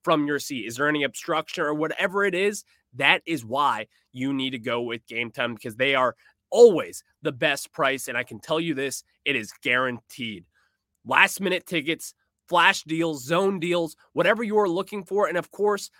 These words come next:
the views from your seats, and the lowest price is always guaranteed, and event cancellation protection and job loss protection and all that stuff just for you that Game Time provides. So take the guesswork out of buying tickets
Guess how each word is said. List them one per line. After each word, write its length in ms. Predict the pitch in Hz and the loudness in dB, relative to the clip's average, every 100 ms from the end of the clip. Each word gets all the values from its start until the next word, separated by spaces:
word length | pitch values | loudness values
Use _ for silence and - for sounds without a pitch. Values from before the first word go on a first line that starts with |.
| _ | _
the 80 | 175 | -6
views 380 | 139 147 175 156 | -6 -6 -6 -4
from 240 | 160 151 | -2 -2
your 120 | 151 | -2
seats, 340 | 147 - 147 - | -6 -6 -8 -6
and 120 | 160 | -6
the 40 | |
lowest 420 | 135 143 175 175 - | -2 0 0 -2 0
price 280 | 170 156 - | 0 0 -4
is 200 | 185 165 | -6 -2
always 400 | 165 208 214 156 | 0 2 0 0
guaranteed, 680 | 170 185 175 - 165 165 - _ | 0 0 -2 -4 -4 -4 -8 _
and 100 | - | -4
event 420 | 139 113 123 147 - _ | -4 0 0 0 -2 _
cancellation 760 | - 160 139 - 139 131 131 143 | -8 -4 -4 -4 -4 -4 -6 -12
protection 600 | - - 131 - 143 123 _ _ | -10 -2 -2 -2 -10 -10 _ _
and 120 | 127 117 | -10 -2
job 360 | 123 135 131 | 4 4 4
loss 240 | 131 127 - | 0 0 -4
protection 560 | 131 - 127 - 131 117 _ - | -10 -6 -6 -6 -10 -12 _ -6
and 100 | 117 | 0
all 180 | 127 131 | 2 2
that 220 | 127 123 | 2 0
stuff 360 | - 131 120 - _ _ | -4 -2 -2 -4 _ _
just 400 | 107 147 127 - | -8 -4 -4 -6
for 60 | 131 | -6
you 200 | 123 123 | -4 -2
that 220 | 110 110 | -4 -4
Game 300 | 117 113 113 | -6 -6 -6
Time 300 | - 113 110 | -4 -4 -4
provides. 480 | - 120 110 110 - | -8 -2 0 0 -4
So 80 | 110 | -2
take 280 | - 180 | 2 2
the 80 | 160 | 2
guesswork 460 | 156 151 - 156 151 - | 0 0 0 -4 -4 -2
out 160 | 143 | -2
of 100 | 175 | 0
buying 300 | 151 147 147 | 0 2 0
tickets 440 | - 135 143 135 | -4 -6 -4 -6